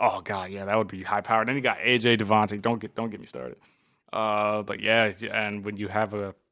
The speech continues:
you gotta factor in the compensation and what contract is he looking for, and this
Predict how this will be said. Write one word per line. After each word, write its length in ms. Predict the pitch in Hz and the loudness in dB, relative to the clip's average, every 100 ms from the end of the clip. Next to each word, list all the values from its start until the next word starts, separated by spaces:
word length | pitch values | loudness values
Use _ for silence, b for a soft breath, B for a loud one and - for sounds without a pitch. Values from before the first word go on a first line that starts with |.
| _ _ _ _ - | _ _ _ _ 0
you 60 | |
gotta 140 | 120 123 | 2 4
factor 280 | 127 120 120 | 4 4 2
in 40 | 113 | 0
the 40 | |
compensation 800 | 113 107 - 135 139 - 135 135 | 2 0 2 2 2 4 2 4
and 140 | 113 | 4
what 120 | 120 - | 2 4
contract 440 | 120 113 113 120 | 4 4 2 0
is 80 | 107 | -4
he 80 | 107 | -4
looking 260 | 110 107 | -8 -8
for, 340 | - 113 110 110 | -8 -4 -2 -2
and 320 | 113 104 92 | -2 -4 -2
this 380 | 104 101 - | -2 -2 -4